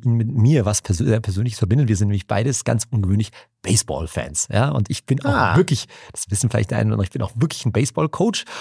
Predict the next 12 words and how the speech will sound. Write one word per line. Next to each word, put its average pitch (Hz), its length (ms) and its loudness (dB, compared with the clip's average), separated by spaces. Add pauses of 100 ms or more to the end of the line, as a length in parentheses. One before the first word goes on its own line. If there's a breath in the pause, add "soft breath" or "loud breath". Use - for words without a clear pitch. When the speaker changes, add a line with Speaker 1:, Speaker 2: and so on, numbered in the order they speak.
(100)
Speaker 1:
Und 151 240 -2
bei 127 100 2
Jörg 131 320 0
ist 139 180 -2
er, 131 160 4
der, 123 240 -6
wir 110 80 0
sind 131 140 0
aber 117 120 2
beide 113 300 4
Fans 123 340 0
von 110 160 -4